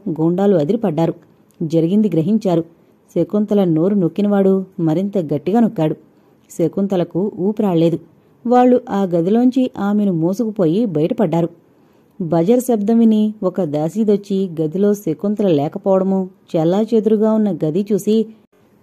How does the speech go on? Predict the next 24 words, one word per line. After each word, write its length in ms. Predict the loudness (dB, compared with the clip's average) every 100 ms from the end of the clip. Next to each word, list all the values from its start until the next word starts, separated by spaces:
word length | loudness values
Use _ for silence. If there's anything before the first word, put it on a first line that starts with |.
| -10 -6
గాబరాతో 760 | -2 0 2 2 2 2 2
లోపలి 500 | 2 2 0 0 2
గదుల్లో 420 | 2 2 2 2 2
పడుకున్న 420 | 0 0 0 2
యువతీ 480 | 0 0 -2 -2 -2
యువకులకు 440 | -2 -2 -2 -2
చెప్పింది. 440 | -2 -2 0 -2 -4 _ -6
వాళ్ళంతా 580 | -2 0 0 0 0 -2
టార్చిలైట్లతో 920 | -2 -4 -2 0 0 0 0 0 0
వెతకడం 440 | -2 -6 -4 -4
ప్రారంభించారు. 720 | -4 -4 -2 0 0 0 -2 -4 -14 _ _ _ _ -6
గౌరీనాథ 720 | 0 2 4 2 2 0 0
శ్రేష్ఠి 460 | 0 0 0 -2
పిరికితనం 600 | -4 -2 -2 -2 0 0
కారణంగా 640 | 0 -2 0 0 0 0 -4 -8
ఆ 120 | -4
ఇంటి 320 | -2 -2 -2 -4
కాంపౌండ్ 560 | -4 -6 -2 0 0
కూడా 320 | 0 0 0 -4 _ _ _ -6
అరణ్యంలాగే 640 | -2 0 0 0 0 0
ఉంటుంది. 380 | 0 0 -2 -2 -6 _ _ _ -4
పంపర 300 | -4 0 -2
పనసలు, 520 | 0 -4 0 2 2
బత్తాయిలు, 720 | 0 -4 -4 0 2 4 2